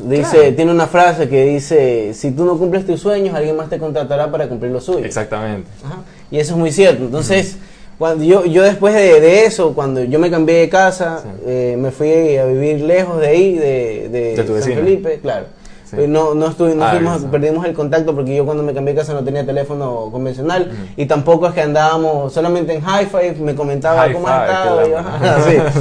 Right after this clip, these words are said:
Speaker 2: <laughs>
Speaker 1: Eh, esa, esa
Speaker 2: Eh,
Speaker 1: época.
Speaker 2: sí, esas épocas que los jóvenes ahora ni siquiera estuvieron nunca en, en esa
Speaker 1: No,
Speaker 2: época.
Speaker 1: más de una
Speaker 2: Ajá,
Speaker 1: han, se han
Speaker 2: Facebook.
Speaker 1: metido a Facebook. Bueno, y Facebook ha trascendido hartísimo porque
Speaker 2: Sí.
Speaker 1: Hi-, ni High Five duró tanto.
Speaker 2: Claro,
Speaker 1: Y mira que en High
Speaker 2: claro.
Speaker 1: Five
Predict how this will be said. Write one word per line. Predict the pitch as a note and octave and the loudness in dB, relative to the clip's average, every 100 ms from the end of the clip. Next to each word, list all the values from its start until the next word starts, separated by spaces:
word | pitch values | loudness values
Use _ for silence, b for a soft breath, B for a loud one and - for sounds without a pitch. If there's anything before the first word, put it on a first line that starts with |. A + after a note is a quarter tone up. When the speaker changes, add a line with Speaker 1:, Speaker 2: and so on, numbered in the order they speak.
| C#3 - | -4 -10
Speaker 2:
<laughs> | - | 2
Speaker 1:
Eh, | D3+ D3+ | 6 6
esa, | D#3 G#3+ F3+ | 6 2 2
esa | E3 - - | 2 4 4
Speaker 2:
Eh, | A#3+ | 6
Speaker 1:
época. | A3+ - - | 4 4 2
Speaker 2:
sí, | C#3+ | 2
esas | A#2 - C3+ | 2 0 -2
épocas | D3 D3+ C#3+ | -2 -2 0
que | C3 | 0
los | A2+ A2+ | 0 -4
jóvenes | B2 D3+ E3 | 0 2 2
ahora | D#3 E3+ | 0 -2
ni | D3 | -2
siquiera | B2 C#3+ C#3+ A2+ G2 - | 0 2 4 2 -2 -8
estuvieron | A#2+ C3+ D#3+ E3 | -8 -4 -2 0
nunca | G3+ C#3+ A#2+ | 0 -2 -4
en, | A#2+ | -6
en | B2 | -6
esa | B2 D#3 | -2 0
Speaker 1:
No, | D#3+ | 0
Speaker 2:
época. | C#3+ | 2
Speaker 1:
más | E3+ E3+ E3 | 2 2 2
de | D3 D#3 | 6 6
una | F3+ F#3+ F#3 | 6 4 2
Speaker 2:
Ajá, | D#3 C#3 D3 | 2 2 0
Speaker 1:
han, | D#3+ | -2
se | |
han | - | -2
Speaker 2:
Facebook. | C3 A#2 C3 | -2 0 2
Speaker 1:
metido | D#3+ D#3 | 2 4
a | |
Facebook. | E3 C#3 A2+ - - - | 2 0 -2 -10 -14 -10
Bueno, | C3 A2+ | -10 -8
y | D3+ D3+ | -2 0
Facebook | - G#3 F#3+ | 0 2 0
ha | |
trascendido | G3 - D#3+ A3 | -2 -8 -4 -2
hartísimo | G#3+ B3 A#3 C#3+ | -2 -6 -6 -6
porque | C3+ B2+ C3+ | -4 0 0
Speaker 2:
Sí. | B2+ B2+ - - C#3+ F#3 | 0 -6 -10 -12 -6 -2
Speaker 1:
Hi-, | F3 | 0
ni | D#3+ | 0
High | G#3 C4+ A3 | 2 2 2
Five | E3+ D3 - B B B | 0 -2 -4 B B B
duró | D3+ E3 F3 | 2 6 6
tanto. | F3+ G3 F3+ C#3 | 6 2 2 0
Speaker 2:
Claro, | B2+ A2 F#3+ | 0 2 2
Speaker 1:
Y | |
mira | G3+ | 2
que | F3+ | 0
en | E3+ | -2
High | G#3 | 0
Speaker 2:
claro. | G#3 - | 2 4
Speaker 1:
Five | G#3+ | 2